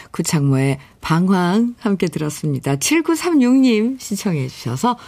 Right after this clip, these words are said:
첫 곡으로 들었습니다. 이 시작부터 제가 밥 짓는 얘기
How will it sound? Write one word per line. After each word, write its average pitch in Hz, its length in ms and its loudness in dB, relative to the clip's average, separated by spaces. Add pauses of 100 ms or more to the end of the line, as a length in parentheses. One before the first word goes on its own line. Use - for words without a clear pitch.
(120)
첫 - 220 -10
곡으로 165 400 0
들었습니다. 147 680 -2 (400)
이 - 80 -4
시작부터 196 840 0
제가 143 580 2 (540)
밥 - 260 -4
짓는 294 440 4
얘기 170 600 2